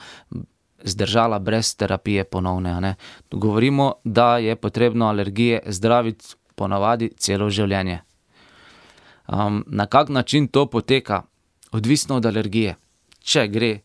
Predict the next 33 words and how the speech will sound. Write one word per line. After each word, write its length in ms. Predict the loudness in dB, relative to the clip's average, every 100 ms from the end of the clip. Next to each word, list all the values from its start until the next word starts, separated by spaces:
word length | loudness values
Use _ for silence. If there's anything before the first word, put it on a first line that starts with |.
| _ _ _ _ -2
če 160 | 0
ugotovimo, 600 | 2 0 0 0 0 0
da 140 | -2 -2
gre 260 | 0 -2
za 140 | 0 -2
alergijo 420 | -2 -2 -2 0
na 120 | -2 -2
hrano, 380 | -2 0 -2 -4 _ _ _ _ _ -20 _ -10
zdravimo 640 | -2 2 4 2 -2 -4 -4
s 120 | -8 -4
primerno 500 | 0 2 2 0 -2
dietno 420 | -2 -2 -2 -4
hrano. 420 | 0 2 2 -2 _ _ _ _ _ _ _ _
Če 140 | -6 -4
gre 140 | 0 -2
alergijo 480 | -2 -2 0 0 -2 -4
na, 160 | -4
za 360 | -4 -6 -2 0 2 0
alergijo 400 | -4 0 0 0
na 140 | -2
zunanje 400 | 0 2 2 2
alergene, 560 | 0 -2 0 -2 0 -2 -6 -20 -16 -4
si 200 | -4 0
pomagamo 580 | 2 2 2 0 -2 -4
s 80 |
podobnimi 680 | -4 0 0 0 -2 -2 -2 -6 -10
zdravili, 580 | -6 -2 0 0 -2 -4
kot 400 | -4 -4 -6 -8
jih 160 | -4 -4
uporabljamo 560 | 0 0 2 0 -2
v 100 | -4
humani 340 | -2 0 0 0
medicini. 600 | 0 -2 0 0 0